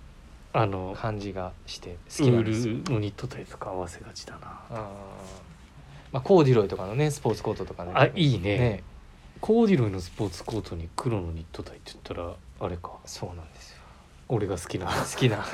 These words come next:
Speaker 1: <laughs>
Speaker 2: 兄貴が好きなやつやな。
Speaker 1: 何やったっけ？
Speaker 2: え、
Speaker 1: あれね。
Speaker 2: 何やったっけ？<laughs> あんだけ映画好きやのに。
Speaker 1: うん。アンソニー・パーキンスですね。
Speaker 2: うん、アンソニー・パーキンスですよ。
Speaker 1: 俺、あれ見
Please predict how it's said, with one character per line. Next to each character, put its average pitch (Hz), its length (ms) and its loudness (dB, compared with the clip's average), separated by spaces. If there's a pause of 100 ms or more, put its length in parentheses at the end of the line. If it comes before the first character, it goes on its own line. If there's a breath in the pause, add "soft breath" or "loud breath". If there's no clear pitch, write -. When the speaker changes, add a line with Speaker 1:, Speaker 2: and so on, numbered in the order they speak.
Speaker 1:
<laughs> - 160 12
Speaker 2:
兄 135 220 10
貴 127 160 2
が 104 80 0
好 - 100 -10
き 131 80 0
な 107 80 6
や 110 100 6
つ 101 80 -4
や 92 80 -2
な。 107 60 -2
Speaker 1:
何 131 80 0
や 131 60 -4
っ - 20 -10
た - 0 -
っ - 1600 -4
け？ 196 80 10
Speaker 2:
え、 156 60 12
Speaker 1:
あ - 100 4
れ - 80 -6
ね。 - 20 -8
Speaker 2:
何 147 160 8
や 180 80 8
っ - 420 12
た 233 80 12
っ - 80 10 (120)
け？ - 40 -6
<laughs> - 720 -12
あ 135 120 4
ん 170 80 2
だ 165 120 6
け 165 180 6
映 160 60 6
画 147 100 10
好 - 100 2
き 147 80 4
や 104 100 4
の 92 100 -4
に。 82 80 -6
Speaker 1:
う - 20 -8
ん。 - 40 2
ア 107 60 2
ン 92 80 -2
ソ 87 120 -6
ニ 85 180 -2
ー・ - 20 -12
パ 87 200 2
ー 85 60 -2
キ - 80 -14
ン - 40 -16
ス - 40 -16
で - 60 -16
す 113 60 -8
ね。 107 60 -2
Speaker 2:
う 98 140 0
ん、 139 40 10
ア 160 80 10
ン - 60 0
ソ 110 140 -6
ニ 98 100 -6
ー・ - 20 -12
パ 98 140 -2
ー 90 60 -6
キ 90 140 -12
ン 87 60 -10
ス - 120 -14
で - 120 -14
す - 160 -16
よ。 - 160 -16
Speaker 1:
俺、 110 180 4
あ 110 120 8
れ 180 160 8
見 190 140 4